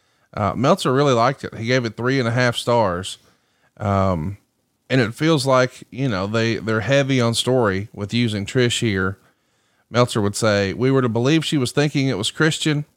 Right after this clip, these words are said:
talking about an errant elbow to the face. Jericho was then pinned by Christian using the trunks, but Stratus started slapping Jericho around while Christian held him after the match, and then Christian left Jericho laying with an unprettier,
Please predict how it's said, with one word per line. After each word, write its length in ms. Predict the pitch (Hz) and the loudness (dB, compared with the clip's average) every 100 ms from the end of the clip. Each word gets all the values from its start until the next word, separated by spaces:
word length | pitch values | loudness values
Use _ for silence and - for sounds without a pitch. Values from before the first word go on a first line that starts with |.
| - | -2
talking 260 | 110 113 | 0 0
about 200 | 110 110 | 2 2
an 80 | 101 | 2
errant 260 | 95 117 85 | -2 -4 -2
elbow 380 | 113 113 110 110 | -2 0 0 -2
to 120 | 101 | -6
the 80 | 92 | -4
face. 520 | 131 127 127 - - _ _ _ _ | 0 2 2 -4 -8 _ _ _ _
Jericho 380 | 135 139 139 131 | 2 2 2 0
was 120 | 120 | 2
then 200 | 120 107 | 0 0
pinned 260 | - 151 143 | 0 0 2
by 140 | 127 | 2
Christian 420 | - 131 - 131 | 2 0 0 -2
using 300 | 117 107 104 | -2 -2 -4
the 60 | 92 | -4
trunks, 520 | - 131 123 - - | 0 2 2 -2 -8
but 260 | 113 113 98 | -4 -2 -2
Stratus 560 | - 151 143 131 - - _ | 0 2 0 -2 -6 -10 _
started 360 | - 135 131 | -2 0 0
slapping 480 | - 131 151 156 123 | 0 0 0 0 -2
Jericho 420 | 113 117 110 117 | 0 0 0 -2
around 420 | 101 110 135 135 117 | 0 0 2 2 0
while 140 | 98 | -2
Christian 400 | - 117 - 95 | -2 -2 -4 -4
held 260 | 123 127 127 | 0 0 0
him 160 | 123 - _ _ _ - | -4 -6 _ _ _ -4
after 300 | 131 151 160 | -2 0 2
the 60 | |
match, 560 | 143 143 110 101 - - - | 4 2 0 -6 -12 -12 -8
and 140 | 101 | -4
then 100 | 104 | -4
Christian 460 | - 127 - 117 110 | 0 -2 0 0 0
left 180 | 107 | 0
Jericho 400 | - 117 117 117 | -2 -2 0 -2
laying 320 | 101 110 123 120 | 0 0 0 0
with 140 | 101 | -2
an 60 | 98 | -4
unprettier, 600 | 92 - 143 139 135 | -6 -2 0 2 0